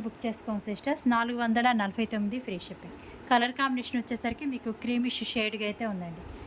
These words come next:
ఇలా అయితే వచ్చాయి లోటస్ ఫ్లవర్స్ లాగా. ఇది కూడా అసలు ఎంత సాఫ్ట్గా జారిపోతుందంటే సాటిన్లా అయితే ఉందండి, చాలా బాగుంది అసలు. బాగా షైన్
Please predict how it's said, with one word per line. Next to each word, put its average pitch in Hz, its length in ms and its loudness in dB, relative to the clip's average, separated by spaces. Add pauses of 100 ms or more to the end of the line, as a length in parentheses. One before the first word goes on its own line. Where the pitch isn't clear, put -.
(220)
ఇలా 214 180 0
అయితే 233 200 -4
వచ్చాయి 196 260 -6
లోటస్ 214 340 -2
ఫ్లవర్స్ 180 360 -6 (100)
లాగా. 170 220 -8 (1800)
ఇది 220 160 -4
కూడా 240 200 2
అసలు 208 200 -4 (100)
ఎంత 226 260 2 (140)
సాఫ్ట్గా 240 520 2
జారిపోతుందంటే 214 760 4 (140)
సాటిన్లా 233 560 4 (120)
అయితే 220 260 -4
ఉందండి, 185 300 -4 (100)
చాలా 214 340 -2
బాగుంది 185 320 -8
అసలు. 202 240 -12 (560)
బాగా 214 180 -2 (100)
షైన్ 226 220 -2